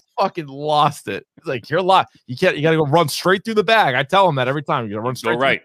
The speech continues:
Speaker 2: Yeah.
Speaker 1: or you're live."
Speaker 2: Look over your right shoulder and you go right. Yeah.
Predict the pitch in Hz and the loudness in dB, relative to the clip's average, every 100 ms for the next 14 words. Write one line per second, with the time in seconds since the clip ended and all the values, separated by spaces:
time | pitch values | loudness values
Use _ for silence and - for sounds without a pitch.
0 | _ 107 107 - _ _ _ _ 107 147 | _ -8 -8 -10 _ _ _ _ -8 -4
1 | 165 170 147 87 - - 123 127 139 139 | 2 4 4 0 -8 -6 -4 0 -2 0
2 | 135 151 - 160 151 170 180 120 120 127 | 0 0 -2 -2 0 0 -2 -4 -4 -2
3 | 127 123 87 - 117 | -2 -2 -4 -6 -6